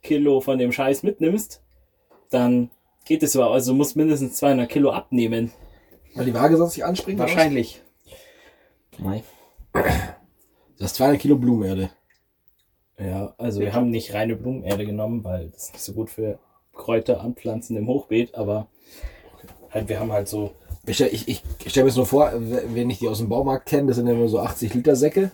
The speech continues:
Speaker 2: Wie wiegen die dann
Speaker 1: Nee,
Speaker 2: auch?
Speaker 1: das sind
Speaker 2: Wie viel
Speaker 1: so,
Speaker 2: wiegen die?
Speaker 1: ich weiß nicht, wie viel Liter, aber das sind zwanzig Kilo Säcke.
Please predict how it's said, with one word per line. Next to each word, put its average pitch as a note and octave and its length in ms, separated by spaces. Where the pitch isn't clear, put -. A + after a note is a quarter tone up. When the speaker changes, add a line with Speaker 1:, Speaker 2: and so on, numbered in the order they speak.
Speaker 2:
Wie A#2 200
wiegen C3 160
die C3 100
dann B2+ 120
Speaker 1:
Nee, A#2+ 40
Speaker 2:
auch? B2 80
Speaker 1:
das - 140
sind B2+ 100
Speaker 2:
Wie A2+ 60
viel A#2+ 100
Speaker 1:
so, A#2+ 80
Speaker 2:
wiegen D#3 140
die? F#3 120
Speaker 1:
ich A2 160
weiß B2 160
nicht, G#2+ 160
wie G#2+ 60
viel A2 180
Liter, B2 320
aber A2 160
das A2 220
sind B2 160
zwanzig A#2 480
Kilo C3 380
Säcke. G#2+ 380